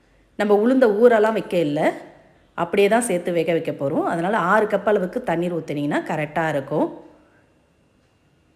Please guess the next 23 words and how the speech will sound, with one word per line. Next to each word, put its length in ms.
தண்ணீர் 320
ஊத்திட்டு, 380
இப்ப 320
நல்லா 180
ஒரு 120
முறை 140
கலந்துடுங்க. 640
கலந்துட்டு 480
ப்ரெஷர் 340
குக்கரை 380
மூடி, 200
அடுப்பை 580
மீடியம் 260
ஃப்ளேம்ல 320
வச்சு 180
ஒரு 140
விசிலும், 380
ஹை 160
ஃப்ளேம்ல 340
வச்சு 260
ரெண்டு 280
விசிலும், 320
மொத்தமா 300